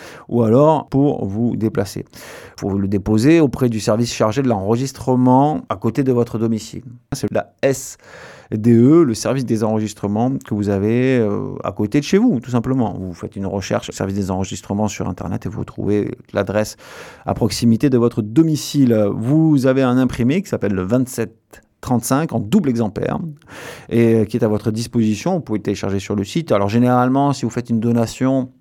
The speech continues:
vous avez de fortes chances, après pas forcément, mais que ce soit mis sur une assurance vie. Et si vous mettez généralement l'argent sur une assurance vie, eh bien votre assureur, qui fait toujours très bien son travail, va vous expliquer, va vous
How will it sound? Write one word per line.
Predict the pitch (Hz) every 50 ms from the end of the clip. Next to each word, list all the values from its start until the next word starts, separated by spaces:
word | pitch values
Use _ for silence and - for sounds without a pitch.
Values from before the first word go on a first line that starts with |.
| _ _ _
vous | - 107 110 135 139 131
avez | 127 120 113 120 120 120 120 113 101 -
de | - 107
fortes | - - 127 - - 120
chances, | 104 - 139 127 120 - -
après | - - - 95 - - - - _
pas | - 101 92
forcément, | 101 98 - - 110 113 113 110
mais | 101 98
que | 98 - 104 104 107 - 90 95
ce | - 104 98
soit | - 113 107 107
mis | 117 131 131 110 107
sur | - - - 117
une | 113 117
assurance | 123 - - 113 104 104 98 95
vie. | 104 139 190 - _ _ _ _ _ _ _ -
Et | 117
si | 110 - 143
vous | 139
mettez | 127 120 113 - 107 104
généralement | 92 95 90 87 87 92 95 98 104 101 - - - - - - - - -
l'argent | - - 95 98 95 -
sur | - - -
une | 104
assurance | 98 95 - - 101 95 92 104 101 104
vie, | 123 147 170 202 - - - - - - - - - - - _ _ -
eh | -
bien | 95 98 95
votre | 107 107 - 110
assureur, | 107 - 117 110 120 160 202 196 -
qui | - 104
fait | - - 101
toujours | 101 - - - 117 113 - -
très | - - 104
bien | 95 104 98
son | - -
travail, | 98 - - 95 92 101 110 117 127 139 143 123 90
va | 104 104 117 120 127
vous | 120 110 110 107
expliquer, | 110 101 - - - 107 95 - 135 143
va | 131 120 104
vous | 98 101 101 104